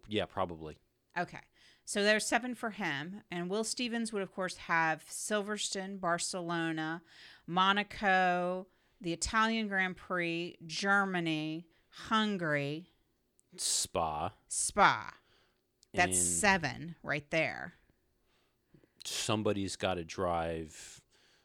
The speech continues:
Speaker 1: Baku.
Speaker 2: Yeah.
Speaker 1: Yeah, I
Speaker 2: So it looks like Rossi's gotta do the most traveling.
Speaker 1: Mm-hmm.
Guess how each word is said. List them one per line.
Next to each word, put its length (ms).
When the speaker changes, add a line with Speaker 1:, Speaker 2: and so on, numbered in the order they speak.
Speaker 1:
Baku. 520
Speaker 2:
Yeah. 300
Speaker 1:
Yeah, 220
I 200
Speaker 2:
So 180
it 60
looks 120
like 140
Rossi's 360
gotta 140
do 100
the 80
most 180
traveling. 420
Speaker 1:
Mm-hmm. 260